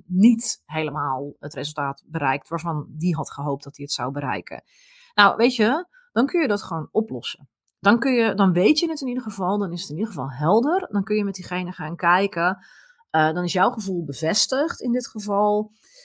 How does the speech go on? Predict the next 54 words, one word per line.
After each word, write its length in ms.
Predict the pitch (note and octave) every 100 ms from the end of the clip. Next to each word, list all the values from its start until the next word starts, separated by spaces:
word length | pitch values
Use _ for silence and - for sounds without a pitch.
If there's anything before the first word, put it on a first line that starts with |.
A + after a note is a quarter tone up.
| _
Dat 160 | F#3+ F3+
er 80 |
dus, 260 | F3+ F3+ -
hè, 120 | - F#3
dan 100 | G#3+
zijn 120 | F#3+
waarschijnlijk 360 | E3+ F#3 E3
een 60 | F#3
aantal 180 | B3 G#3
klanten 300 | F#3+ E3+ E3+
die 140 | D3+
aangeven 360 | D#3+ E3+ D#3 D#3+
gewoon 180 | E3 E3
tevreden 400 | D#3+ G#3 A3 A3
te 60 |
zijn. 240 | F#3+ F#3 F#3+
Maar 100 | F#3
laat 220 | F#3 F#3
er 60 |
nou 140 | F3 E3
één 160 | F#3+
of 80 | F#3
twee 180 | - D#3+
klanten 340 | - E3 D#3
zijn 200 | D#3+ D#3
die 100 | D3+
zeggen 260 | D3+ D3 D3
van, 100 | F3+
"Ja, 100 | D#3+
ik 80 | C3+
had 160 | D#3+
er 100 | D#3
inderdaad 380 | D3+ D#3 F3 A3
meer 240 | G#3+ G3 F#3+
van 160 | F3
verwacht." 540 | D3+ D3 C3+ - - - - - -
Dan 160 | G#3 G3
weet 300 | F3+ A3 A#3
je 120 | C#3
het 120 | C3
in 80 | A#2
ieder 160 | G#2+ -
geval. 320 | - C3 B2+
Dan 100 | E3
kun 140 | -
je 80 | A3+
met 100 | G3+
hen 180 | F#3 F#3
samen 340 | F#3 F3+ F3
gaan 160 | F#3 D#3+
zoeken 260 | D3+ F3 D3+
naar 160 | C#3+
een 120 | D3+ -
oplossing. 680 | D#3+ D3+ A#2+ - - - A3+